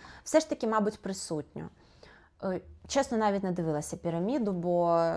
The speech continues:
ну, <laughs> я не завжди дивлюсь, тільки для відео, мабуть. А, тому, якщо чесно, якби цей аромат коштував у два рази менше, ніж він коштує, за п'ятдесят мілілітрів, можливо, я б собі його придбала.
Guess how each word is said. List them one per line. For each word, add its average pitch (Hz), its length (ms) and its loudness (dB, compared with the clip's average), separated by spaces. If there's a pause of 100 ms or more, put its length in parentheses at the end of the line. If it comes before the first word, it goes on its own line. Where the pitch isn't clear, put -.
(320)
ну, 208 320 -8 (600)
<laughs> - 0 -
я 208 260 -6 (180)
не 180 180 -2
завжди 156 380 -4
дивлюсь, 196 280 -4
тільки - 220 -12
для 185 140 -4
відео, 156 260 -4 (100)
мабуть. 156 260 -10 (720)
А, 170 200 2
тому, 233 380 0 (640)
якщо 233 300 2
чесно, 285 500 0 (100)
якби 208 280 2
цей 254 180 2
аромат 233 400 4
коштував 214 640 2
у 208 40 -2
два 202 240 6
рази 190 240 2
менше, 190 420 0
ніж 185 200 2
він 175 140 0
коштує, 196 640 2
за 170 120 -2
п'ятдесят 196 580 6
мілілітрів, 180 640 2
можливо, 220 360 2
я 185 120 2
б 202 80 -6
собі 185 220 -4
його 175 200 0
придбала. 180 600 0